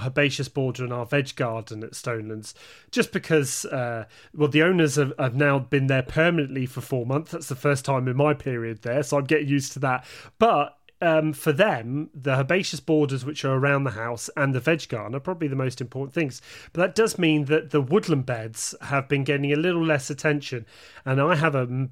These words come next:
big, big bindweed problem in, in those beds. And, uh, yes, it, it, it looks a bit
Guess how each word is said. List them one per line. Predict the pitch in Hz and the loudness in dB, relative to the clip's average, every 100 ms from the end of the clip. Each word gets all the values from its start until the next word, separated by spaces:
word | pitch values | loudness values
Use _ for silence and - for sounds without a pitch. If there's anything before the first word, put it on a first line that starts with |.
| - | 0
big, | 170 175 180 151 | 2 4 2 0
big | 156 139 - - | 0 0 0 2
bindweed | 147 147 131 123 117 110 - | 4 4 2 -4 -8 -10 -8
problem | 127 113 113 104 104 - | -6 -6 -10 -12 -14 -8
in, | 120 113 107 - - | -6 -6 -10 -12 -6
in | 135 123 | -4 0
those | 135 139 131 | 2 2 0
beds. | - 104 104 - - - - - | -6 -12 -12 -16 -18 -20 -14 -2
And, | 131 131 127 - | 0 0 -2 0
uh, | 135 127 131 | 0 0 -2
yes, | 147 117 - - - | -4 -6 -8 -10 -4
it, | 156 160 | -4 -4
it, | 185 - 165 | -8 -6 -6
it | 165 | -4
looks | 185 220 - | -6 -4 -6
a | 165 | -6
bit | - 214 214 | -2 -2 -2